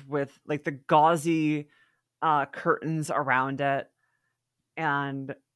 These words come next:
there are two girls in his bed <laughs> just, like, hanging out while he's on the phone.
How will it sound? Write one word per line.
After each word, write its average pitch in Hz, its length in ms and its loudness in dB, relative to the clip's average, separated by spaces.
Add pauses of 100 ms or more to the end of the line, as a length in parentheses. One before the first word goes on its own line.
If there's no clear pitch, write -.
(380)
there 196 280 4
are 190 200 6
two 285 380 -4
girls 190 600 4
in 190 140 -2
his 208 320 2
bed 208 420 2
<laughs> - 1120 -14
just, 220 160 0
like, 226 160 8
hanging 202 520 6
out 160 240 8
while 170 180 6
he's 190 200 -2
on 190 180 4
the 185 100 -4
phone. 151 520 0